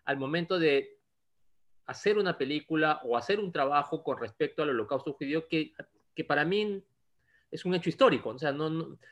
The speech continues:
no, no, no me mueve fibras internas de mi subjetividad. En cambio, para este muchacho sí. Entonces, del mismo modo en el cual todos nosotros hemos sido criados y adoptamos algunas ideologías que estabilizan nuestro mundo y equilibran nuestro mundo interno con el externo,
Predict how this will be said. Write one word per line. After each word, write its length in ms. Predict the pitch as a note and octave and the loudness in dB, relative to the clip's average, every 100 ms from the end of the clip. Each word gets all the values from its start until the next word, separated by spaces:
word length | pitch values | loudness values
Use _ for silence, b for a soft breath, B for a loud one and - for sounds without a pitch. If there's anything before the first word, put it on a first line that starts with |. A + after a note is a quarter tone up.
| b - | b -2
no, 220 | E3+ F3 | 2 2
no, 280 | F3 G#3 F#3+ | 2 0 0
no 120 | A3 | 2
me 120 | G#3+ | 2
mueve 340 | G3 A3+ G#3+ | 4 6 6
fibras 640 | G3+ - C4 A#3 C#3+ C3 - | 4 0 0 2 2 0 -2
internas 600 | C3+ B2 F#3 F3 D#3 C#3 | -8 -2 2 2 2 -2
de 120 | B2+ | -2
mi 100 | B2+ | -4
subjetividad. 680 | A#2+ C3 B2+ A#2+ A#2+ B2 A#2 | -6 -6 -6 -6 -4 0 0
En 80 | G#2+ | 0
cambio, 260 | E3 F#3 F#3 | 0 0 2
para 140 | C#3+ | 0
este 160 | - E3+ | 0 -2
muchacho 500 | D3 - - - A#2 | -2 0 0 0 -6
sí. 320 | - C3 - _ _ _ _ _ _ _ b b b _ | -4 -6 -8 _ _ _ _ _ _ _ b b b _
Entonces, 580 | D3 C#3 E3 D#3+ A#3+ C3 | -6 0 2 4 2 2
del 160 | C#3 D3 | 0 2
mismo 300 | C4+ B3 G#3 | 2 2 4
modo 380 | F#3 C3 B2+ C#3 | 4 4 2 0
en 140 | B2+ | -4
el 140 | A#2+ | -4
cual 300 | - E3 D#3+ - | 2 4 4 0
todos 360 | C#4+ D4 - | 0 0 -2
nosotros 500 | F3+ E3 G#3 F3+ D#3 | -4 0 2 2 0
hemos 260 | F#3 F3+ E3+ | 0 0 -2
sido 300 | F#3+ F3+ F3 | 0 -2 -2
criados 560 | C#3+ D#3 D#3 B2+ C#3 | -2 2 4 4 2
y 140 | C3+ C#3 | 0 2
adoptamos 600 | C#3 C3+ - B3 C4+ A#3 | 2 0 2 0 2 0
algunas 400 | E3+ F3+ G3 - | 0 -2 -4 -4
ideologías 580 | D#3 C3+ A#2+ E3+ E3 - | -2 0 0 0 -2 -2
que 100 | D3+ | -4
estabilizan 580 | - A#2+ C3+ G3+ G#3+ | -2 -2 -4 -4 -4
nuestro 240 | F3 D3 C#3 | -4 -4 -4
mundo 540 | D3 E3 D#3+ D#3+ C#3 | -4 -2 2 0 0
y 140 | - B2 | -6 -6
equilibran 400 | A#2 B2+ G3+ A3 | -4 0 0 0
nuestro 180 | F3 C#3 | -2 -4
mundo 220 | D#3 D#3 | -4 -6
interno 420 | C#3 - F3+ F3+ | -6 -2 0 -2
con 140 | D3 | -6
el 80 | C3 | -6
externo, 400 | C3+ - D3 G#3 | -6 -4 -4 -6